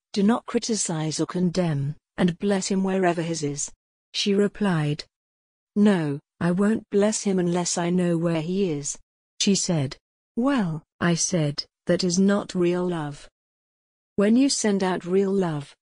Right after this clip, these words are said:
real love will return to you, either from this man or his equivalent,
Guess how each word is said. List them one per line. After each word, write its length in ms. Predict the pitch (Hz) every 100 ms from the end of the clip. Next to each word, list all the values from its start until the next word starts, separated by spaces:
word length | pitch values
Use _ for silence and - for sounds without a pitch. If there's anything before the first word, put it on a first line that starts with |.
| _
real 320 | 202 247 285
love 400 | 247 196 156 151
will 200 | 175 185
return 500 | 180 - 214 180 160
to 120 | 165 175
you, 340 | 165 147 151 - -
either 300 | 220 220 190
from 200 | - 185
this 200 | 185 202
man 320 | 190 185 175
or 140 | 180
his 180 | 170 180
equivalent, 720 | 196 - 208 170 151 147 -